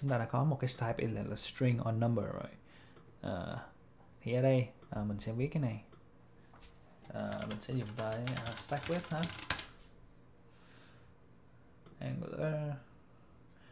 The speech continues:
Ờ, và cái này sẽ là days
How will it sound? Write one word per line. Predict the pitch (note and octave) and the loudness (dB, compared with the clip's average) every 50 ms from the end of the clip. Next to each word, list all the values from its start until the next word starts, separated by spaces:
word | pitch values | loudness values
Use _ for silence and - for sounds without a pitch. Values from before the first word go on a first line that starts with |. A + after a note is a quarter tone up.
| - - - - - - - - - - | -20 -20 -20 -20 -20 -20 -20 -20 -14 -10
Ờ, | - - - - - - - - B2+ B2+ - - | -8 -6 -6 -6 -6 -6 -6 -6 -8 -8 -10 -12
và | - - - - B2 | -12 -10 -8 -8 -8
cái | B2+ A#2+ | -6 -6
này | A#2 A#2 A2+ A2 | -6 -6 -6 -6
sẽ | - - A2+ A2+ G#2+ | -6 -6 -6 -6 -6
là | G#2+ G#2+ G#2 G#2+ G#2+ G#2+ A2 A2 - - - - - - - - - - C3+ - - - - - C3 C3 C3 | -6 -4 -4 -4 -4 -4 -6 -6 -8 -12 -16 -18 -18 -20 -18 -16 -14 -14 -14 -14 -12 -12 -8 -6 -6 -4 -2
days | C#3 C#3 C#3 C#3 C3+ C3+ C3+ C3 C3 - | 0 0 2 2 0 0 0 -2 -4 -4